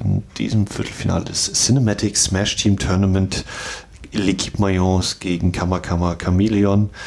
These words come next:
Äh, auch da wünsche ich dann viel Spaß beim Hören. So, damit haben wir es, glaube ich, für heute. Das war Wiederaufführungsausgabe Nummer hundertsechsundsechzig South Pacific.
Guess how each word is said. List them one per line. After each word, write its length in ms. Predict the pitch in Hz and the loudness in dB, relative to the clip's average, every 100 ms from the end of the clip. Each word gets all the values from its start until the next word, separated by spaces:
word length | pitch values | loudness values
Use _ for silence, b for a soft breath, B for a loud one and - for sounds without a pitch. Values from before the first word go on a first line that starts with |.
| B B B | B B B
Äh, 300 | - 85 87 | -6 -2 0
auch 120 | 92 - | -2 -2
da 140 | 98 | -2
wünsche 120 | 87 | -2
ich 60 | - | -2
dann 120 | 92 | -2
viel 180 | 85 104 | -2 -2
Spaß 360 | - 98 95 - | -2 -4 -4 -4
beim 160 | 90 | 0
Hören. 320 | 110 139 156 B B B B | 2 4 2 B B B B
So, 340 | 110 165 107 - - - B B - | 0 2 0 -4 -14 -12 B B -4
damit 300 | 101 117 107 | 0 2 2
haben 140 | 147 | 0
wir 20 | 175 | 0
es, 100 | - | 2
glaube 160 | 170 | 2
ich, 40 | - | 2
für 140 | 147 | 2
heute. 320 | 160 175 190 | 2 2 0
Das 260 | 185 110 120 | 0 -4 0
war 240 | 110 107 | 2 2
Wiederaufführungsausgabe 1160 | 120 123 - 120 107 - - 107 107 - 98 101 | 2 0 0 0 0 -2 -6 -4 -4 -4 -2 2
Nummer 180 | 98 98 | 2 2
hundertsechsundsechzig 720 | 135 107 107 107 104 - 101 | 2 0 -2 -2 -4 -4 -2
South 300 | - 117 - | 0 0 -2
Pacific. 800 | - - 151 175 170 - - - | -2 -2 0 2 2 2 0 0